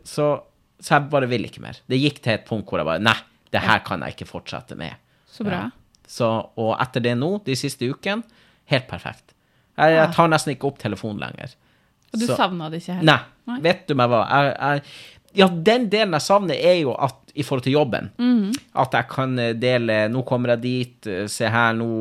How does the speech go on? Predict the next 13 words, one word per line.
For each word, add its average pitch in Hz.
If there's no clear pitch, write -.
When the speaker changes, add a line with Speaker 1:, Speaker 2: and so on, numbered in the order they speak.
Speaker 1:
eh, 95
nå 123
jobber 117
jeg 104
med 104
det 95
her», 113
eller, 101
eh, 98
legge 113
ut 107
sånn 92
type -